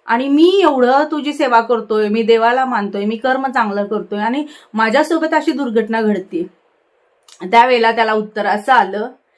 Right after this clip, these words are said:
की प्रत्येकाच्या ही कर्माचा हिशोब असतो, जे काय आयुष्यात आहे ते कर्माचं असतं. तुझ्या सेवेमुळं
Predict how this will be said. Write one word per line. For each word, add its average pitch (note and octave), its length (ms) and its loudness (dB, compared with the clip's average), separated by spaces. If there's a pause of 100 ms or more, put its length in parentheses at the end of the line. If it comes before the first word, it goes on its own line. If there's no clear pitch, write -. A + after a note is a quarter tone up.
(300)
की D#4 100 -2
प्रत्येकाच्या C#4+ 800 0
ही C4 420 -2
कर्माचा C4 720 0
हिशोब A3 420 0
असतो, G3+ 540 -6 (440)
जे C4 120 2
काय C#4 120 2
आयुष्यात C4 380 -2
आहे A#3+ 220 0
ते B3 120 -2
कर्माचं A3+ 540 0
असतं. G#3 420 -4 (160)
तुझ्या B3 340 0
सेवेमुळं A#3+ 800 2